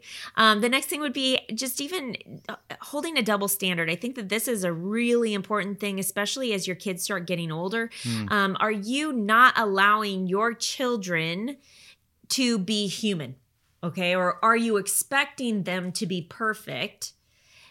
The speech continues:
Speaker 1: when you know yourself that you're not perfect?
Speaker 2: Mm-hmm.
Speaker 1: Right? That's, that's a double standard, right?
Speaker 2: Mm-hmm.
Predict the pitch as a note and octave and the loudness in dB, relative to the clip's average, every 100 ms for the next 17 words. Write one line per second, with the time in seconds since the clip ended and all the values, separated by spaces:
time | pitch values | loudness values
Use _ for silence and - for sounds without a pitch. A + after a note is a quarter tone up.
0 | _ _ _ G3+ G3 G#3+ G3+ G3+ A3+ A#3 | _ _ _ -4 2 4 4 2 2 2
1 | G#3+ G3 F#3 F3+ F3 D#3+ G3+ F3+ E3 C#3 | 2 2 2 2 0 0 2 2 0 -4
2 | E3+ F3+ D3 - F#2+ - - - - A2 | 0 2 0 -2 -8 -10 -14 -18 -10 -6
3 | G#2+ G#2 G2+ _ - F3+ F#3 A#3+ B3 A3 | -4 -6 -10 _ -4 -2 0 0 0 0
4 | A#3+ B3 A#3 G3+ G#3 F3 - G3+ E3 C3+ | 0 0 0 2 2 0 -2 -2 0 -2
5 | - D3 D#3+ G3 A2+ | -8 -2 0 0 -2